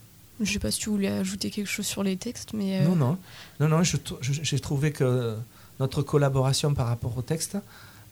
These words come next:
Speaker 2: euh, c'est là qu'on, c'est là qu'on s'est rencontrés, puisque
Speaker 1: Mm.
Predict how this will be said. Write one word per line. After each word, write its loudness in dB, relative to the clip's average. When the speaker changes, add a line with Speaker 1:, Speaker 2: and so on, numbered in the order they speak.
Speaker 2:
euh, 0
c'est 0
là 4
qu'on, -6
c'est -2
là 2
qu'on 0
s'est 2
rencontrés, 2
puisque -6
Speaker 1:
Mm. 0